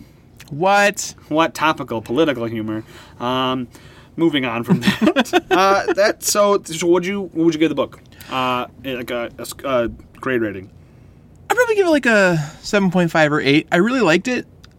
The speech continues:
Speaker 1: I just wish that the ending was, had more closure to it.
Speaker 2: That's fair.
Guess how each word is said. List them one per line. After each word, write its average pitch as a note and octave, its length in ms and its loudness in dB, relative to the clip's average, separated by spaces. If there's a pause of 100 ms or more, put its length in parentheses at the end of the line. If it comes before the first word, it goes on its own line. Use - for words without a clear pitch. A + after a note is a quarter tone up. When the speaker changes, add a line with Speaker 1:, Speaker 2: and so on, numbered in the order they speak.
Speaker 1:
I D#3+ 180 2
just E3 260 0
wish D#3+ 260 0 (120)
that D3+ 160 0
the D3+ 160 -2
ending D3 340 2
was, C3+ 260 -6
had C#3 220 -6
more B2 260 -4
closure B2 400 -4
to C#3 200 0
it. - 260 -4
Speaker 2:
That's - 120 -8
fair. B2 280 -6